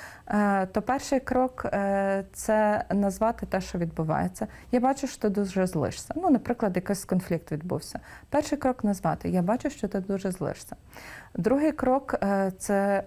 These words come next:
підтвердити нормальність. Це нормально і злитися, коли тобі щось не подобається. Третій крок — ми приєднуємося. На твоєму місці я б теж злився. Це приєднання.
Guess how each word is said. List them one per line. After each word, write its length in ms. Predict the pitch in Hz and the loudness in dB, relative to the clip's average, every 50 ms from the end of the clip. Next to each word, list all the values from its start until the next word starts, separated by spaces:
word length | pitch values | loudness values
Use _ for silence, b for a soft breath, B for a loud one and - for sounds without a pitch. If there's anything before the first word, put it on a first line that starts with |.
| - - | -4 -2
підтвердити 640 | - 220 220 214 220 226 220 220 208 202 202 - 190 | -2 -2 0 2 0 0 2 2 0 0 0 2 2
нормальність. 800 | 190 190 190 180 185 170 160 143 151 156 - - - - - B B B B B B B B B B - | 2 2 2 4 2 2 2 0 -2 -4 -4 -8 -12 -18 -20 B B B B B B B B B B -6
Це 140 | - - 330 | 0 0 2
нормально 460 | 339 349 339 339 339 349 339 277 240 | 4 4 4 4 4 6 6 6 6
і 40 | 214 | 6
злитися, 400 | 190 202 208 202 202 - - 180 | 4 4 2 2 2 0 -4 -4
коли 240 | 185 - 190 190 185 | 0 2 2 2 2
тобі 200 | 185 180 170 180 | 2 2 0 0
щось 260 | 170 - 175 170 - | 0 -2 -4 -2 0
не 80 | 180 170 | -2 -2
подобається. 680 | - - 165 - - - - - - - - - - - - - - - - _ - - - - | 0 -2 -2 -2 -4 -2 -2 -4 -6 -6 -12 -14 -14 -14 -14 -16 -20 -20 -20 _ -20 -20 -20 -6
Третій 300 | - - 277 349 - 320 | 0 0 0 2 2 -2
крок — 220 | 294 - 202 190 185 | -2 0 -2 0 2
ми 140 | 202 208 208 | 2 0 2
приєднуємося. 760 | - 226 214 208 190 175 175 175 170 170 165 - - 185 185 B B B B B B | 0 0 2 2 2 2 2 0 0 -2 -4 -4 -8 -10 -10 B B B B B B
На 80 | 185 185 | -2 0
твоєму 340 | 185 190 196 202 208 202 208 | 2 2 4 4 6 6 6
місці 260 | 233 226 - - 202 | 4 4 2 0 0
я 80 | 185 | 0
б 60 | 185 - | 0 0
теж 200 | - 196 180 165 | 0 0 0 0
злився. 420 | - 147 143 - - - - - - - - - - - - - | 0 -2 -2 -2 -4 -8 -14 -16 -16 -18 -20 -20 -20 -20 -20 -16
Це 140 | - - 196 | -8 -8 -6
приєднання. 540 | 190 - 190 196 202 247 285 370 370 330 | -2 0 -2 0 2 2 2 2 0 -2